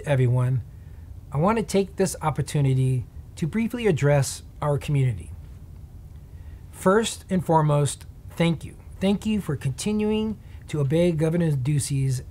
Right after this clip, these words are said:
stay-at-home executive order, the C D C guidelines, and Tempe's specific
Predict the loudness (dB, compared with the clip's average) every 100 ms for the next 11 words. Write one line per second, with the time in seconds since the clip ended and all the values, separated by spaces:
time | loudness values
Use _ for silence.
0 | -10 -4 0 0 0 0 2 2 2 -2
1 | -14 -6 -2 2 2 2 0 0 0 2
2 | 2 -2 -8 -18 -18 -8 -2 0 2 2
3 | 2 0 2 4 4 4 4 2 0 -2
4 | 2 2 2 0 2 0 0 -2 -2 0
5 | -2 -2 -6